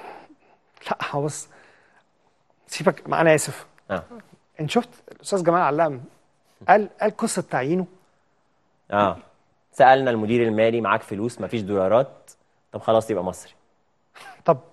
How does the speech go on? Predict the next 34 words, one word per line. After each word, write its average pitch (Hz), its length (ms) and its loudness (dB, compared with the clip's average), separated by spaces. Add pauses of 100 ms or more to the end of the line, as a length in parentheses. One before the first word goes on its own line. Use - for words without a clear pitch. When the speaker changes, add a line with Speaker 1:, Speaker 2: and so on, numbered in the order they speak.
(320)
Speaker 2:
مم. 185 140 -10 (100)
Speaker 1:
انا 190 160 6
اسف 240 180 0
جدا 175 340 2
في 143 60 -8
اللي 147 120 -2
انا 156 120 0
هقوله 127 200 -6
ده 120 80 -4
يعني، 117 160 -10
Speaker 2:
مم. 107 60 -4
Speaker 1:
وده 214 200 6
هنرجع 202 300 4
للحته 160 420 -2
اللي 170 100 2
كنا 190 180 2
بنتكلم. 147 380 -4 (140)
Speaker 2:
آه. 87 140 -4 (240)
Speaker 1:
يا 175 60 6
جماعه، 208 440 4
اي 269 160 4
مسؤول 220 340 2
رياضي، 156 360 0 (240)
اي 226 120 6
Speaker 2:
مم. 226 60 4
Speaker 1:
مسؤول 175 200 2
بيطلع 156 260 0
على 135 100 -2
الشاشه، 175 380 -6 (540)
اي 233 180 8
منظومه 165 520 4 (320)
بحجم 156 400 0
اتحاد 160 260 -2
الكوره، 202 340 -2